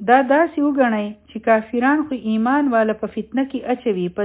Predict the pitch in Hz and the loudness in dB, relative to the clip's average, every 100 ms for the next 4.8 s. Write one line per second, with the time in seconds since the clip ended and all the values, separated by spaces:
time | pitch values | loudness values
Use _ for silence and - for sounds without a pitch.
0 | 208 294 277 226 240 277 262 220 208 214 | 0 0 0 0 0 0 -2 -4 -4 -4
1 | 208 208 214 269 247 285 254 233 220 208 | -2 -2 -2 0 0 -2 -2 -2 -4 -4
2 | 208 208 254 254 226 208 196 196 196 190 | -4 -2 -4 -2 -4 -4 -6 -6 -8 -8
3 | 254 262 226 220 247 247 185 160 - _ | -6 -4 -4 -6 -4 -4 -4 -6 -12 _
4 | - 220 226 220 226 247 269 277 | -6 -2 0 0 0 0 2 2